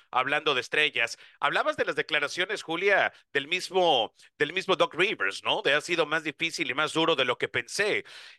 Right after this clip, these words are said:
Pero, ¿qué me dices de las del propio Giannis? O sea, hay que tomar muy en serio las declaraciones que hizo Giannis Antetokounmpo cuando dice, "Es mi cuarto entrenador en jefe en un periodo de seis meses".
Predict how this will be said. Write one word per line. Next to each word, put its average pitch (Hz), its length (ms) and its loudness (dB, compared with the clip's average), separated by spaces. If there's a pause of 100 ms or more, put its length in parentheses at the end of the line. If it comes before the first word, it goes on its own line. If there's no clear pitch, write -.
(160)
Pero, 180 560 2 (280)
¿qué 233 100 -10
me 254 120 -4
dices 254 340 -4
de 196 100 0
las 165 160 0
del 160 160 -4
propio 233 540 0
Giannis? 214 640 -4 (140)
O - 40 -20
sea, - 220 0
hay 226 120 2
que - 140 -4
tomar 226 460 0
muy 262 480 -2
en 190 100 -4
serio 226 420 2
las 143 120 0
declaraciones 170 680 -2
que 165 100 -2
hizo 185 220 -6
Giannis 170 360 -2
Antetokounmpo 160 800 0 (260)
cuando 180 240 2
dice, 185 380 -2 (300)
"Es 285 240 0
mi 247 100 -4
cuarto 269 460 2
entrenador 196 480 2
en 190 80 -2
jefe 214 340 2
en 165 80 0
un 226 100 -6
periodo 208 440 0
de 160 100 -4
seis 202 300 -6
meses". 262 480 -4